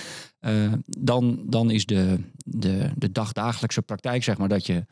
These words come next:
niet iedere dag moet komen, maar wel iedere maand een paar keer actief, eh, moet zijn. Hè, ik hoorde recent van een collega die daar nog, eh, bij is, dat, eh, hun gevraagd is om elke maandagavond, in het geval van de leidinggevende functies, eh, aanwezig te zijn op de kazerne.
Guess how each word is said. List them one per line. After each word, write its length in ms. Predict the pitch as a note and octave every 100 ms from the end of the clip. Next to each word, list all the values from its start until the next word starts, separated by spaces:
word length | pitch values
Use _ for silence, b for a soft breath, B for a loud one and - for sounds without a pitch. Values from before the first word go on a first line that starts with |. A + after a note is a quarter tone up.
| b b b b b _ _ _ _
niet 220 | - G2+ F#2+
iedere 180 | G2+ F2+
dag 140 | G2+
moet 120 | G2
komen, 280 | - B2+ G#2+
maar 80 | G2
wel 220 | A#2 G#2
iedere 200 | B2 F#2+
maand 260 | F#2+ A2+ G2
een 80 |
paar 200 | F2 A#2
keer 280 | G2+ G2 E2+ - _
actief, 380 | A#2 - D3 D#3
eh, 120 | C#3+
moet 200 | C#3+ D3
zijn. 280 | D#3+ G#3 A3+
Hè, 180 | F3 C#3+
ik 80 | C3
hoorde 180 | G#2 F#3+
recent 300 | - A#2+ G#2+
van 100 | G#2+
een 60 |
collega 380 | F#2+ G#2 G#2+ G2+
die 140 | F#2+
daar 180 | G2+ G2
nog, 220 | F#2 F2 G2+
eh, 60 |
bij 220 | F2+ A2
is, 200 | G#2 F#2+ B B B B B
dat, 200 | - G2
eh, 80 | G2 F#2+
hun 200 | G2 G#2
gevraagd 360 | F2+ A#2 A2
is 80 | G#2+
om 120 | G2
elke 300 | B2 C3+ A#2
maandagavond, 920 | G2 A#2 A#2 F#2+ B2+ B2 A2 F2+ - - _
in 100 | A#2+
het 80 | G#2
geval 280 | F#2 G#2
van 200 | F#2+ F#2+
de 220 | F#2 F#2 F2 b b _
leidinggevende 560 | G2+ G2+ A2+ G#2+ G#2
functies, 460 | F#2+ A2 - G2 -
eh, 260 | - F#2 F2+
aanwezig 520 | - G2+ G2+ C3 -
te 100 | C3
zijn 160 | A#2+ A#2+
op 100 | A2+
de 60 |
kazerne. 440 | G#2 G2+ A2 A#2